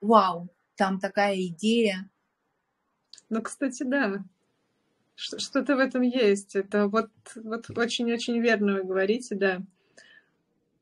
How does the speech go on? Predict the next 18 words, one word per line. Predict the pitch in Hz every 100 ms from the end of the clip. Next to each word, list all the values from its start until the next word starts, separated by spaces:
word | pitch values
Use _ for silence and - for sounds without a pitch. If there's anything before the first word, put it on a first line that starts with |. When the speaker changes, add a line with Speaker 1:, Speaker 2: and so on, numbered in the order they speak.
| -
Speaker 2:
Я | 214
понимаю, | 208 220 220 202
что | 196 196
у |
меня | 190 196
сейчас | - 185 202
лежит, | 202 196 202 - _ _ _ _
а, | 185 185
несколько | 185 196 202 - 190 185 180 175
платьев. | 170 196 208 330 - 240
Я | 247 190
вязала | 190 185 190 185 180
платье | 180 202 254 262 226 208 196 196
и | 185 180 175 170 -
изменя-, | 196 190 185 190 -
изменяла | 196 196 190 196 208 202 190 190 -
ширину, | - 190 185 185 208 247 247 - _ - _ _
а, | 196 185 170 165